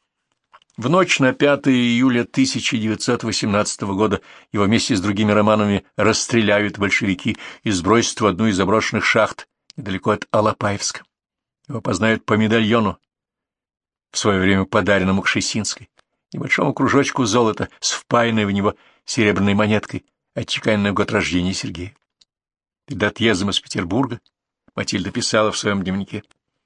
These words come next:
«В моей душе боролись чувство радости снова увидеть Андрея и чувство угрызения совести, что оставляю Сергея одного в столице, где он был в постоянной опасности. Кроме того,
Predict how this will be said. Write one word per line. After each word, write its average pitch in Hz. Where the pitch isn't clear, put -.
«В 117
моей 127
душе 139
боролись 139
чувство 143
радости 135
снова 123
увидеть 120
Андрея 107
и -
чувство 135
угрызения 101
совести, 135
что -
оставляю 104
Сергея 98
одного 98
в -
столице, 113
где 113
он 101
был 104
в -
постоянной 104
опасности. -
Кроме 120
того, 127